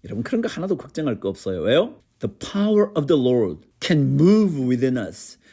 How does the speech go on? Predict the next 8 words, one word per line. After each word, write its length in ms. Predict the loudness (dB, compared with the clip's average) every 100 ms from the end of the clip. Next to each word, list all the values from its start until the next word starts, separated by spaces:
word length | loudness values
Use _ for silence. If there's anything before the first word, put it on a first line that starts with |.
| -6
우리 180 | -4
안에서 280 | -2 -4 -6
막 180 | -8 -10 -12 -12
움직일 520 | -6 -2 -2 -4 -8
수 160 | -10 -12
있거든요. 520 | -14 -14 -14 -14 -16 -20 _ _ _
그러니까 560 | -8 -8 -6 -10 -10 -14 _ -20 _
이것은 420 | 0 2 0 -2